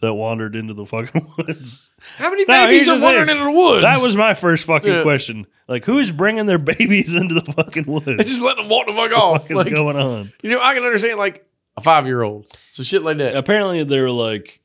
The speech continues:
Speaker 1: cannibalistic water, or not water babies, j-, uh,
Speaker 2: Land
Speaker 1: melon
Speaker 2: babies.
Speaker 1: heads. Yeah, land
Speaker 2: Cannibalistic melon heads.
Speaker 1: land babies.
Speaker 2: <laughs> Well,
Speaker 1: Yeah.
Speaker 2: yeah, you got, you, you gotta think.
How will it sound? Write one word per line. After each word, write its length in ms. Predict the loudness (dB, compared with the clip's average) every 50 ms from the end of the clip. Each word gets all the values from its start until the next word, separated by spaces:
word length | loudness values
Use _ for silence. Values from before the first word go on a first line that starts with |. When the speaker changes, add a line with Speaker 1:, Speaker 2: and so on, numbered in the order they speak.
| _ -8
Speaker 1:
cannibalistic 1040 | -4 -2 -2 -2 -2 -2 -4 -6 -6 -6 -6 -8 -8 -6 -6 -6 -6 -8 -10 -10
water, 360 | -6 -4 -2 -2 -2 -4 -4 -6
or 60 | -6
not 140 | -4 -4 -4
water 240 | -6 -6 -8 -8
babies, 440 | -10 -10 -12 -12 -12 -12 -14 -14 -16
j-, 200 | -16 -16 -18 -20 -20 _ _
uh, 40 | -8
Speaker 2:
Land 400 | -8 -8 -8 -10 -12 -12 -14 -14
Speaker 1:
melon 380 | -10 -6 -4 -4 -4 -4 -4 -6
Speaker 2:
babies. 440 | -8 -8 -10 -10 -12 -14 -18 -18 -20 -20 -20 _ -12
Speaker 1:
heads. 140 | -8 0
Yeah, 140 | 2 2 2
land 80 | 2 4
Speaker 2:
Cannibalistic 720 | 4 2 4 4 2 2 2 0 -2 -2 -4 -6 -8 -4
melon 340 | -2 -2 0 0 0 -2 -2
heads. 200 | -2 0 2 2
Speaker 1:
land 280 | 2 2 2 0 0 0
babies. 460 | -2 -4 -4 -4 -2 0 2 2 2 2 0 0 -2 -10 -20 -20 -16 -10 -10
Speaker 2:
<laughs> 100 | -2 0
Well, 140 | 2 2 2
Speaker 1:
Yeah. 60 | 0
Speaker 2:
yeah, 180 | -2 0 0 0
you 140 | 0 0 -4
got, 140 | -6 -10 -14 -16 _ _
you, 100 | -20 -20 -20 _
you 120 | -8 -6 -4
gotta 180 | -2 -4 -4
think. 300 | -4 -6 -8 -8 -8 -12